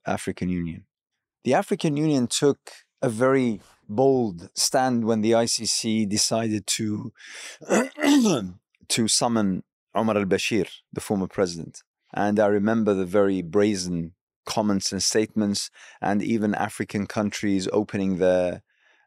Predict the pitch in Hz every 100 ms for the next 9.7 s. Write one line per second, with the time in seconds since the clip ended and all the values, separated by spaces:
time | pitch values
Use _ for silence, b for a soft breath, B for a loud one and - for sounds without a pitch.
0 | - 87 87 82 80 50 - - - -
1 | 87 85 101 117 107 104 98 95 90 90
2 | 92 87 87 82 - - 104 104 101 101
3 | 95 - - 120 113 107 98 87 - -
4 | 95 95 - 104 95 98 90 82 - 107
5 | 95 87 82 B B B B B B -
6 | 85 107 92 107 101 101 90 - 101 98
7 | 92 - 95 90 95 101 95 - 85 104
8 | 101 - 98 - 90 85 95 98 95 92
9 | 82 80 - 104 101 -